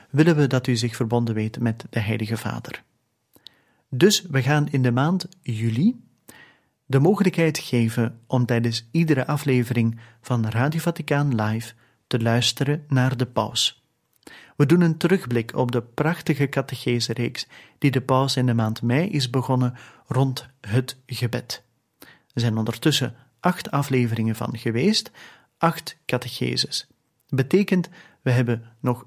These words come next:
vier woensdagen in de maand juli voor ons, dat we dus op die vier woensdagen steeds naar twee catecheses zullen kunnen luisteren. Op die manier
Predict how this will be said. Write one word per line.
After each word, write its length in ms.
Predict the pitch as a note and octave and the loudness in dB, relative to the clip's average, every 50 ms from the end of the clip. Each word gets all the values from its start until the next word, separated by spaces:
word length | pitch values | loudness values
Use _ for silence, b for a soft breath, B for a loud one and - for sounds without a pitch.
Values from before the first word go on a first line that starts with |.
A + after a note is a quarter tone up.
| _ - | _ -8
vier 380 | B2+ G#2+ B2 D#3+ F3+ F3 - - | -4 0 0 2 2 2 0 -2
woensdagen 760 | - C3 A#2+ E3 F3 D3+ - A#2 B2+ B2 A#2+ A#2 A2+ B2 - | -4 -2 0 2 2 2 2 0 0 0 0 0 -2 -4 -4
in 140 | - C3+ B2+ | -2 0 0
de 60 | B2 | 0
maand 260 | A2+ A2+ A2 A2 A2+ | 0 0 -2 -2 -2
juli 300 | - C#3 C#3 B2 C3 B2+ | 0 0 0 2 0 -4
voor 180 | A#2+ - B2+ B2 | -4 -4 -4 -2
ons, 360 | - - B2+ D3 E3+ - - B B B B B B B | 0 0 0 0 0 -2 -6 B B B B B B B
dat 160 | B D#3+ D3+ D3 | B 0 2 2
we 80 | C#3+ | 0
dus 220 | C3 C3 A#2+ - - | 0 0 -2 -2 -4
op 200 | C#3 B2 A#2 A2+ | -4 -4 -4 -4
die 180 | B2 C#3 - - | -4 -4 -6 -6
vier 340 | C3+ A#2 B2+ D3 E3+ D#3 C#3 | -6 -2 -2 -2 -2 -2 -2
woensdagen 640 | B2+ C3 C3+ C3 - - A#2+ A#2 A#2 A2+ A#2+ A#2 B B B B B B B _ - | -2 -2 -4 -2 -2 0 0 0 -2 -2 -6 -8 B B B B B B B _ -12
steeds 360 | - - - C#3 C3 C3 - | -6 0 2 2 2 2 0
naar 220 | C3 A#2 A2+ A2+ - - | -2 -2 -2 -4 -6 -10
twee 320 | - - A#2+ B2+ C#3+ E3 | -6 0 0 2 0 0
catecheses 840 | D#3 - E3 E3 D#3 C#3+ - - A#2+ A#2+ A#2 - A#2+ A#2 - - b b b b b | 0 0 0 0 -2 -6 -4 -4 -2 -2 -2 -2 -4 -6 -8 -10 b b b b b
zullen 320 | - A#2 A2+ A#2+ A2+ A#2 | -6 -2 -2 -2 -2 -2
kunnen 260 | A2+ - B2 B2+ C3+ C3+ | -4 -4 -2 -2 -2 -2
luisteren. 480 | C3 C#3+ G#2+ - - - - - - - _ _ _ _ _ _ _ _ _ _ _ _ _ _ _ _ - | -4 -6 -4 -4 -4 -4 -6 -10 -12 -20 _ _ _ _ _ _ _ _ _ _ _ _ _ _ _ _ -4
Op 160 | - B2 A2+ | -4 -2 0
die 100 | A#2 A#2 | 0 0
manier 280 | A2+ A#2+ C3 C#3+ D3 | 2 4 4 2 2